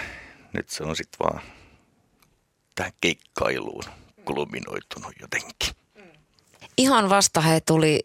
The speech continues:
Speaker 2: ö, suru-uutinen, Tappi Suojanen, legendaarinen manageri tästä maasta, mies, joka toi rollaritkin Suomeen, niin, niin hän menehtyi. Kerkesitkö sinä olla Suojasen kanssa tekemisissä?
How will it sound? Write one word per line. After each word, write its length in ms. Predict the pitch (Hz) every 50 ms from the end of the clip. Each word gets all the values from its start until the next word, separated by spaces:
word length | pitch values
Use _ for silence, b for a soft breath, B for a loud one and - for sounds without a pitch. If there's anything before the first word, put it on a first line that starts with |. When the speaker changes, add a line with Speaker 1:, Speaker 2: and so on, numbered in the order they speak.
| -
Speaker 2:
ö, 40 | 160 160 160 160 160 156 156 156 156 151 - - - - _ _ - - - - -
suru-uutinen, 1080 | - - - 226 214 202 196 - - 175 175 165 - 175 160 160 160 156 156 151 139 - - - - - - - 90 - - - - - _ - - - - -
Tappi 360 | 339 330 - - _ - 190
Suojanen, 560 | - 202 190 175 147 147 120 120 110 92 170
legendaarinen 880 | - - - 254 220 202 196 180 151 147 156 156 147 131 127 120 165 156 - B B B B B B B B B B -
manageri 640 | 190 214 220 208 185 165 143 - 139 143 127 135
tästä 320 | - - 143 151 - - 165
maasta, 340 | 156 156 147 139 - - 208
mies, 220 | 247 247 214 180
joka 200 | 180 165 175 160
toi 240 | - 170 170 165 170
rollaritkin 880 | 175 - 220 226 196 170 156 147 147 - - - - - - - -
Suomeen, 680 | - - - - - 180 180 170 - - 147 - - - -
niin, 320 | - - 131 123 - - - - -
niin 240 | 185 180 170 160 - -
hän 380 | - - 240 240 214 170 151
menehtyi. 600 | 151 156 151 143 123 180 170 - - - 139 139 -
Kerkesitkö 580 | - 240 233 214 - 170 - 160 - - - 147
sinä 360 | - 175 170 160 131 127 - - - -
olla 300 | 151 135 131 127 90 - -
Suojasen 560 | - - 165 170 156 127 147 - - 143 110 67 - - - _
kanssa 480 | - - - - - - - - - - _ _ - _ - - _
tekemisissä? 760 | - 185 - - 151 - - - - - - - - - -